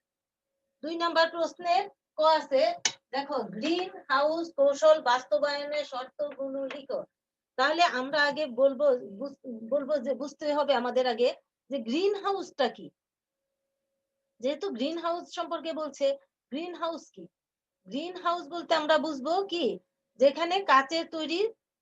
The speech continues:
ঘর, যেখানে শাকসবজি রোপণ করা হয়, সেখানে সূর্যের আলো, আহ, কাচের তৈরি ঘরে প্রবেশ করতে পারে এবং গাছ সতেজ থাকে, সুস্থ থাকে,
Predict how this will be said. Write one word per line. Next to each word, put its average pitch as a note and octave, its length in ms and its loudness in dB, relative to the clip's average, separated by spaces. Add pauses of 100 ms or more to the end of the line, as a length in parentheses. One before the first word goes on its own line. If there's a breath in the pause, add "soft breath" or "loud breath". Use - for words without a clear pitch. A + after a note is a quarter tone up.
(160)
ঘর, A3+ 500 4
যেখানে D4+ 480 -2 (600)
শাকসবজি C#4 760 0 (280)
রোপণ F4 360 -4
করা D4+ 220 2
হয়, G#3+ 180 -2
সেখানে D#4+ 580 -6 (220)
সূর্যের D#4 460 0
আলো, D#4 240 6
আহ, - 500 -2
কাচের D4+ 460 0
তৈরি E4 260 -4
ঘরে C#4+ 280 0
প্রবেশ D4 380 2
করতে D#4 280 -4
পারে G3+ 220 2
এবং C4+ 300 -2
গাছ A#3 220 2
সতেজ C#4 460 -8
থাকে, D4+ 240 -6
সুস্থ A#3+ 300 -8
থাকে, B3 360 -4